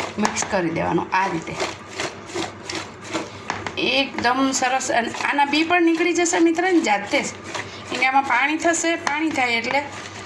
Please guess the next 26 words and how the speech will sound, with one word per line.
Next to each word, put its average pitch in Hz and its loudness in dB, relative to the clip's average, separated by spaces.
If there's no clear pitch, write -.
એના 247 2
બી 247 0
બધા 254 2
નીકળી 233 0
જાય. 165 0
અને 190 4
નહીં 262 2
તો 294 6
હળદર 269 2
બગડે 311 2
આખું 277 4
વરસ 240 0
તમારે, 220 0
કે 262 0
નહીં 269 -2
તો 277 2
તમારે 240 2
આ 269 4
મરચું 220 0
બગડે. 180 -2
આપણે 285 2
આ 320 6
રીતના 320 2
બનાવ્યા 214 2
છે 247 0
મિત્રો. 302 2